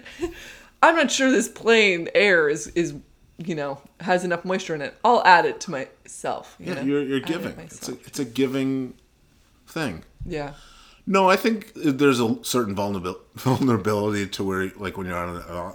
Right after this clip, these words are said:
Speaker 2: when you're on an airplane. I think that's part of it. I don't necessarily think of it that way, but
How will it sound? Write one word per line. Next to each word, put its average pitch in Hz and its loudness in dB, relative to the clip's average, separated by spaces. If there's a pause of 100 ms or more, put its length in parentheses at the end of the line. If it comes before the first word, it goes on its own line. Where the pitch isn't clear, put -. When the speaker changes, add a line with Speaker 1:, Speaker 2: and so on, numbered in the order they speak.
Speaker 2:
when 101 -6
you're 90 -6
on 85 -10
an 85 -12
airplane. 101 -12
I 156 -6
think 190 -6
that's 95 -10
part - -14
of 92 -14
it. - -14 (840)
I 185 0
don't 233 2
necessarily 147 0
think 175 -6
of 113 -6
it 85 -12
that 85 -6
way, 101 -6
but 95 -6